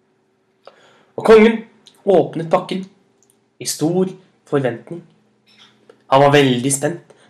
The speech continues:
på hva som kunne være oppi denne gaven som tyven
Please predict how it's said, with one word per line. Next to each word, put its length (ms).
på 120
hva 160
som 140
kunne 160
være 180
oppi 380
denne 180
gaven 380
som 200
tyven 420